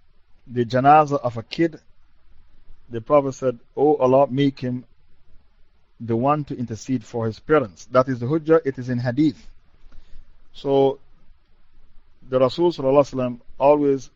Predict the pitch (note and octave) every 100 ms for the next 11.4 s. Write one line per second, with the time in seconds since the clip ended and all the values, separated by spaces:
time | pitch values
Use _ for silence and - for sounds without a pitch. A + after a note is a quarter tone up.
0 | - B2+ C3 C3 - A#2+ C#3+ D3 A#2+ A#2
1 | A#2+ A#2 - - - - - - - -
2 | - - - - - - - - C3 B2
3 | C#3+ D3 A#2+ A2+ - D#3+ D3+ B2 B2 A2+
4 | G#2+ - - - - - A#2 A2+ B2+ C3+
5 | B2 A#2+ - A2 G#2+ - D#3+ D#3 E3+ E3+
6 | - - - - - - - - - -
7 | - D3 C#3+ B2+ B2 A#2+ - - - _
8 | - - - - _ _ _ - A#2+ B2
9 | - D3+ D3 D3 E3+ - - - - -
10 | - - - - - - - B2 B2 C#3
11 | C3+ B2+ A#2+